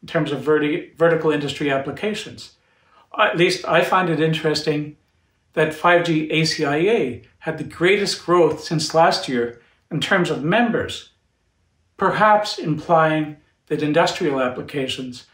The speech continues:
will be the ones that get the most attention going forward, or at least the first,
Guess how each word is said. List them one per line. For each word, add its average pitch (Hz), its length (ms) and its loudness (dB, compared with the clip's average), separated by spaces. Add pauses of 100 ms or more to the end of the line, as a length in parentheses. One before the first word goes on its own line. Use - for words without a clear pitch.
(220)
will 156 140 -2
be 147 140 0
the 139 100 -2
ones 143 520 -2 (180)
that 147 80 -10
get - 200 -2
the 139 60 -12
most 143 300 -4
attention 135 680 -4 (260)
going 139 300 -4
forward, 135 520 -2 (200)
or 160 80 4
at 160 80 6
least 185 260 0
the 160 60 -8
first, - 600 0